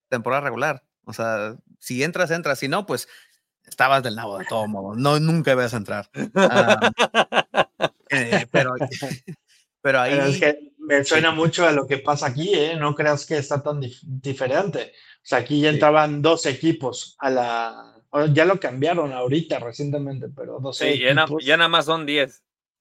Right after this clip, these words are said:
Speaker 3: Sí, o sea, exacto. O sea, eran cuatro equipos los que eran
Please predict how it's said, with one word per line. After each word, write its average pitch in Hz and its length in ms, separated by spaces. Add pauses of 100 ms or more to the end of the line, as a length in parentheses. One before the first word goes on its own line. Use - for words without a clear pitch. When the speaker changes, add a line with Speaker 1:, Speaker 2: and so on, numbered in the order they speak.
(360)
Speaker 3:
Sí, - 160
o 135 100
sea, 127 320
exacto. 127 640
O 127 80
sea, 139 220
eran 151 240
cuatro 151 280
equipos 147 360
los 135 180
que 127 320
eran 135 460